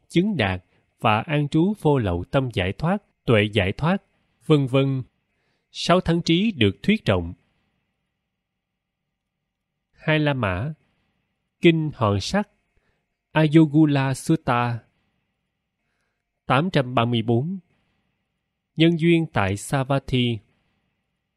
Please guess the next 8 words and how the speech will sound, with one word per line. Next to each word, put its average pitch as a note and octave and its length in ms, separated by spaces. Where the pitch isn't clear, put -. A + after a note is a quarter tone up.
Rồi C3 220
tôn F3 220
giả A#2+ 360
Ananda C3+ 720
đi C3+ 140
đến C#3+ 240
Thế D#3 200
Tôn. B2 280